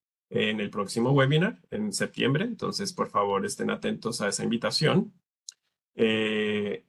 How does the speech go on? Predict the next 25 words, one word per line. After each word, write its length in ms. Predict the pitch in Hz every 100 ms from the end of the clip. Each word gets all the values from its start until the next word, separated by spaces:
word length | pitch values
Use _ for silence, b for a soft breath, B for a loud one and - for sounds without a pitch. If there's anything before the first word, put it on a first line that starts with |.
| _
y 360 | - 180 214 - _ -
se 500 | - - 139 139 -
asegura 800 | 127 131 147 147 131 127 143 - _ _ -
de 500 | 123 120 113 110 -
escoger 600 | 113 - 113 113 117 -
los 400 | 123 113 117 -
subcomponentes 1160 | - - 151 - 131 127 113 110 113 156 - - -
de 500 | 110 107 - 98 - _ -
todas 320 | 110 104 110
estas 280 | 107 110 98
bases 280 | 104 113
de 100 | 107
datos. 460 | 143 160 - - - -
Eh, 480 | 107 107 101 98 95 - _ _ _
¿qué 100 | -
significa 480 | 110 117 113 107 123
esto? 300 | 131 - 95 - -
Hay 140 | 113
bases 300 | 113 117 123
de 80 | 135
datos 400 | 117 110 113 113
que 100 | 127
son 420 | 117 104 101 107 -
bastante 480 | 98 110 117 123
grandes, 600 | 131 156 151 160 - -